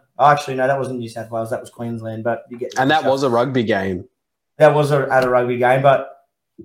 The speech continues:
Speaker 1: yeah, man, that was, that was just one of the weirdest brain fades I think I've ever seen. He's just completely stuffed it up. And then even if it was A F L, that would have been tripping. So, <laughs> like, it's not just a foul. He's fouled across multiple codes there.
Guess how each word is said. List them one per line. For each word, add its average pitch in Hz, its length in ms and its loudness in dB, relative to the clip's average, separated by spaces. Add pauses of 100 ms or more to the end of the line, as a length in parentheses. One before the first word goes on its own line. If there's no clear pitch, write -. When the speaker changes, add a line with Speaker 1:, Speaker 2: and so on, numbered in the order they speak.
Speaker 1:
yeah, 170 240 4
man, 135 200 0
that 202 160 6
was, 180 240 -2
that 190 200 4
was 156 160 -4
just 139 140 -10
one 151 160 0
of 139 60 -2
the 131 80 -2
weirdest 151 560 -6
brain 139 320 2
fades 131 260 0
I 135 100 -4
think 135 200 -6
I've 127 140 -2
ever 123 180 -6
seen. 127 440 -8
He's 135 180 -14
just 123 200 -14
completely 143 460 -8
stuffed 139 380 -2
it 123 80 -6
up. 127 380 2 (300)
And 139 180 0
then 139 300 -4
even 202 260 0
if 185 80 0
it 170 60 -4
was 131 140 -4
A 143 220 2
F - 140 -4
L, 151 200 4
that 147 180 4
would 139 80 -4
have 127 80 -6
been 120 140 -6
tripping. 117 560 -8
So, 147 280 0
<laughs> 170 240 2
like, - 200 -6
it's - 480 -20
not 185 140 4
just 190 180 -8
a 160 40 -4
foul. - 300 0
He's 165 320 -4
fouled 180 320 2
across 156 260 -2
multiple 139 460 -4
codes 139 400 -2
there. 117 320 -6